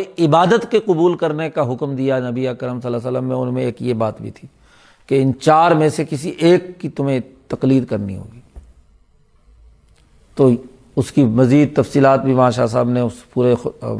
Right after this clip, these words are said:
خواب کی بیان کی ہیں۔ تو یہ اس پر دلائل دیے ہیں وہاں دوسری کتابوں میں، یہاں مسئلہ اگلا بیان کرنا چاہتے ہیں۔ تو پہلے تو یہ تمہید باندھی کہ ان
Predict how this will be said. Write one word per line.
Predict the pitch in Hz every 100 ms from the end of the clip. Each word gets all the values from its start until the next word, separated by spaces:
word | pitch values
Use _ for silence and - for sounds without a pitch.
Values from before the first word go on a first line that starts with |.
| 107
خواب | - 127 123 117
کی | 120
بیان | 117 120 120
کی | 135 131
ہیں۔ | 113 - - - - -
تو | 135
یہ | 117 165 151 113 - -
اس | -
پر | - 139
دلائل | 120 135 147 151
دیے | 131 135 139
ہیں | 127 123
وہاں | 120 120 117 117 -
دوسری | - 135 127 147
کتابوں | 139 127 127 147
میں، | 151
یہاں | 139 135 147 165
مسئلہ | 151 139 151 156
اگلا | 151 143 151 131 - _ _ _ -
بیان | 123 117
کرنا | 117 107 110
چاہتے | 107 101 -
ہیں۔ | 101 - _ _ _ _ _ _ _ _ -
تو | 131
پہلے | - 160 165
تو | 160
یہ | 147 143
تمہید | 135 113 139 127
باندھی | 120 117 120 - - _
کہ | - -
ان | 156